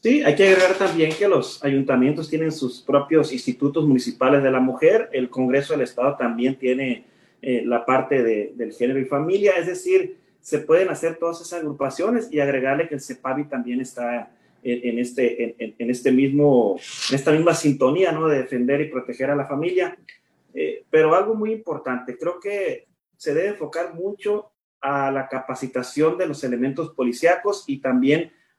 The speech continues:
la capacitación a los agentes del Ministerio Público.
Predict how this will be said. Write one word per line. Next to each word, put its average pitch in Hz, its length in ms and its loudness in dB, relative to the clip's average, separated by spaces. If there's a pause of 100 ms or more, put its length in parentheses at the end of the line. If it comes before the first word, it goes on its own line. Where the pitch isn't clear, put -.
la 135 220 2
capacitación 135 960 0
a 139 160 0
los 127 320 -2
agentes 143 380 -2
del 135 80 2
Ministerio 135 440 0
Público. 123 540 0